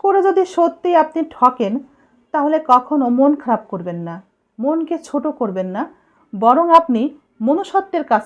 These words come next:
করেছেন। যে মানুষটি আপনার বিশ্বাসের মর্যাদা দিল না, আপনার বিশ্বাসকে ভেঙে দিল, আপনাকে ঠকালো, ব্যর্থতা তার। তার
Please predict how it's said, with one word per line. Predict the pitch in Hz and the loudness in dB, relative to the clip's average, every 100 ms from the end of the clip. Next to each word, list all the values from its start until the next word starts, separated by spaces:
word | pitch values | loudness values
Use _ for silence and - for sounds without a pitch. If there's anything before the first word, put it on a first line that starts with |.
| - | -4
করেছেন। | 185 185 185 160 180 _ _ 208 180 | -6 -6 -8 -12 -14 _ _ -14 -2
যে | 330 | 0
মানুষটি | 381 359 359 359 - 349 294 | 4 4 2 -4 2 6 6
আপনার | 294 294 294 285 - 208 254 | 4 0 2 0 -6 -6 -4
বিশ্বাসের | 277 - 311 311 311 277 | -4 -2 -2 0 2 4
মর্যাদা | 269 277 294 294 240 | 4 4 2 0 0
দিল | 247 247 | 0 0
না, | 233 294 - _ _ _ _ _ - | 0 -2 -8 _ _ _ _ _ -4
আপনার | 247 262 262 269 269 285 _ _ 214 | 0 0 0 -2 -2 -6 _ _ -12
বিশ্বাসকে | 196 294 285 - 311 - - 294 330 _ _ | -4 -4 -4 -2 -4 -4 -4 -4 -4 _ _
ভেঙে | 190 233 294 311 | -14 -2 0 2
দিল, | 220 185 262 - _ _ - | 0 -4 -8 -10 _ _ -12
আপনাকে | 247 254 262 262 262 | -8 -4 -4 -4 -4
ঠকালো, | 254 277 233 214 - _ _ _ _ 180 170 | -4 -2 -4 -6 -10 _ _ _ _ -16 -4
ব্যর্থতা | 226 247 247 320 302 | -2 -2 -4 -6 -4
তার। | 190 147 190 - _ _ _ _ _ _ - | -2 -4 -6 -18 _ _ _ _ _ _ 0
তার | 294 294 | 6 6